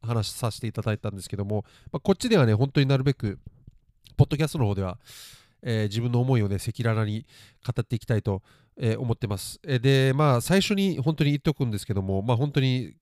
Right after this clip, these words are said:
それで気分を害しているようであれば、本当に、えー、先に謝ります。申し訳ございません。しかし、まあ、これも、まあ、自分の意見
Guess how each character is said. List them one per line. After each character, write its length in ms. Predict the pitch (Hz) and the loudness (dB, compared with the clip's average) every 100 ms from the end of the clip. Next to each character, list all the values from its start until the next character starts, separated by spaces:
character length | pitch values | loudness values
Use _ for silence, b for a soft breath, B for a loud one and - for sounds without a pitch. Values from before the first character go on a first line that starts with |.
| _ - | _ -4
そ 140 | 147 | 0
れ 60 | 135 | 2
で 100 | 135 | 0
気 140 | 165 | -2
分 160 | 143 107 | 0 0
を 80 | |
害 180 | 98 110 | 2 0
し 340 | 104 - - - | 0 -6 -8 -4
て 80 | 135 | 0
い 40 | |
る 100 | 131 | 4
よ 140 | 139 | 4
う 40 | 147 | 4
で 140 | 147 | 4
あ 80 | 143 | 2
れ 60 | 160 | 2
ば、 140 | 127 | 0
本 140 | 107 | -2
当 80 | 101 | -4
に、 180 | 104 - b b b | -8 -8 b b b
え 80 | 113 | -6
ー、 40 | 101 | -4
先 200 | 123 113 | -4 -2
に 80 | |
謝 120 | 104 98 98 | -2 -4 -6
り 60 | |
ま 100 | 95 | -8
す。 120 | 92 - | -12 -10
申 100 | 98 | -10
し 80 | 101 | -10
訳 120 | 98 | -12
ご 80 | 92 | -10
ざ 80 | |
い 40 | 92 | -12
ま 60 | |
せ 100 | 92 | -12
ん。 80 | 98 b b b | -16 b b b
し 100 | - | -10
か 100 | - | -6
し、 80 | 180 | -2
ま 80 | 202 | -2
あ、 60 | 143 | -2
こ 120 | 180 | 0
れ 80 | 185 | -2
も、 140 | 185 | 0
ま 260 | 180 127 104 | 0 -2 -4
あ、 20 | |
自 160 | 110 120 | -10 -6
分 120 | 139 | -4
の 80 | 131 | -4
意 120 | 147 | -4
見 340 | - 143 101 | -2 -2 -4